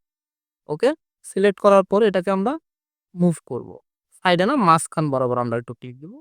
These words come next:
ওকে? তো আমাদের কিন্তু এটা মুভও হয়ে গেছে।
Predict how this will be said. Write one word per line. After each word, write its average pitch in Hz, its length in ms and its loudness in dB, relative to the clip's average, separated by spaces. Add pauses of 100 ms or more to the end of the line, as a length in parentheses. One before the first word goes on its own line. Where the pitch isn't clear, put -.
(160)
ওকে? 139 260 -4 (840)
তো - 40 -
আমাদের 208 280 2
কিন্তু 220 160 2
এটা 214 120 2
মুভও 190 320 4
হয়ে 151 240 0
গেছে। 127 200 -4